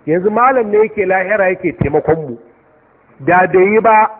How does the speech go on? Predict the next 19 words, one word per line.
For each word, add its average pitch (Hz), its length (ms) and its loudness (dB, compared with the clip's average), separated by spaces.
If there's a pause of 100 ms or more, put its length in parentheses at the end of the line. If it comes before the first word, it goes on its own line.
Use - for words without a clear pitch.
(140)
sai 202 120 0
dai 220 120 2
mu 190 120 -2
koma 185 300 0
mai 139 140 -8
dako. 139 440 -2 (1000)
An 175 140 2
gano 202 260 4
wannan 190 200 0
da 160 60 -2
kyau 185 200 0
ko? 180 140 -2
Ko 202 260 -2
kuma 214 180 0
gaje 190 200 -2
kana 196 220 -4
karantarwa 185 500 -2
a - 40 -4
firamare, 190 640 0